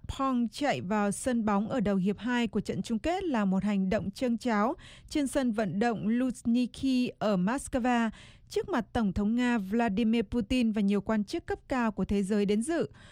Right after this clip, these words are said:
Quan tòa cũng quyết định cấm bốn người này đến các sự kiện thể thao trong ba năm. Bốn người này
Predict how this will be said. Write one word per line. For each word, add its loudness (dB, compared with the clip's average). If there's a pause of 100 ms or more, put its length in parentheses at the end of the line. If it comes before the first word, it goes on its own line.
(220)
Quan 0
tòa 4
cũng -2
quyết -4
định -2 (100)
cấm 0
bốn 2
người 2
này 2
đến 0
các -6
sự -6 (100)
kiện -2
thể 0
thao 0
trong -2
ba 2
năm. 2 (640)
Bốn 0
người 0
này 2